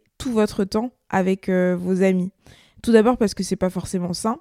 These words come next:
Et ensuite parce que vous risquez de prendre des mauvaises habitudes et un peu de donner finalement des mauvaises habitudes à vos amis indirectement. Je vous donne un exemple. Euh,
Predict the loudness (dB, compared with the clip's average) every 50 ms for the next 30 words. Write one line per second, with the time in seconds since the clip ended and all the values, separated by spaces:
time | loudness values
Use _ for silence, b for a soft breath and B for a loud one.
0 | _ _ _ _ _ 0 0 2 0 -2 -2 -4 -4 -2 -4 -4 -4 -6 -6 -6
1 | -4 -2 -4 -4 -2 -4 -6 -6 -4 -4 -4 -2 -2 0 0 0 2 2 2 2
2 | 2 0 2 2 0 0 -2 -4 -8 -6 -6 -4 -4 -4 -6 -10 _ _ 0 0
3 | 2 0 0 -2 -4 -4 -6 -6 -4 -4 -6 -2 -2 -4 -4 -2 -2 -2 0 0
4 | 0 0 -2 -2 -4 -2 -2 0 0 0 0 -2 -2 -4 -8 b b b b b
5 | b b b b -10 0 2 4 6 6 6 8 6 6 6 6 2 2 0 -4
6 | -4 0 2 2 2 4 2 0 2 2 2 2 2 2 2 2 0 0 0 0
7 | -2 -2 -4 -4 -4 -4 -4 -4 -8 _ _ _ _ b b b b b b b
8 | b b -6 -4 -2 0 2 2 2 2 2 2 0 0 -2 -4 -8 -8 -10 -16
9 | -20 _ _ _ _ b b b b b b b b 0 0 0 0 -2 -4